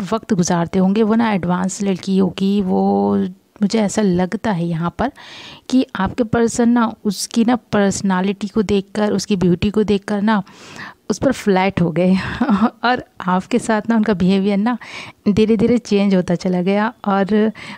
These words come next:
वो उस, अ, इसी वजह से ना वो आपको छोड़कर चले गए होंगे। और अभी ना मैं देख पा रही हूँ कि अब उनको उस लड़की की ना ह-, हकीकत सामने आ रही है। उनको ऐसा लग रहा है कि नहीं,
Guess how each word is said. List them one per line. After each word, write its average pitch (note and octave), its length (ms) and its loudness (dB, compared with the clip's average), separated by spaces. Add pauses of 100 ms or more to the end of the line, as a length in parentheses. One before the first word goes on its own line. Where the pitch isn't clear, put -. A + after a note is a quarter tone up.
वो G3+ 400 2
उस, - 580 -4
अ, A3 120 -4
इसी G#3+ 420 0
वजह G#3 220 2
से A3 140 -2
ना A3+ 120 0
वो G#3 80 2
आपको G3+ 300 -2
छोड़कर F#3+ 360 -2
चले E3+ 240 -4
गए E3 120 -4
होंगे। D#3+ 340 -6 (720)
और A3 100 0
अभी G#3+ 300 0
ना A3+ 120 6
मैं G#3 200 2
देख G3 200 0
पा F#3+ 180 -2
रही G3 100 2
हूँ G3+ 100 0
कि A3+ 280 -2
अब F3+ 140 0
उनको G#3+ 460 2
उस G3+ 200 0
लड़की F#3 280 -2
की G#3+ 120 -4
ना G3+ 320 -2
ह-, F#3+ 420 -6
हकीकत G3+ 340 -2
सामने F3+ 360 0
आ E3 120 -2
रही D#3+ 160 -4
है। F#3+ 60 -6
उनको G#3 240 0
ऐसा A3 200 -2
लग G#3+ 80 0
रहा G#3 140 -2
है A3 40 -2
कि A3+ 140 -2
नहीं, F#3 520 0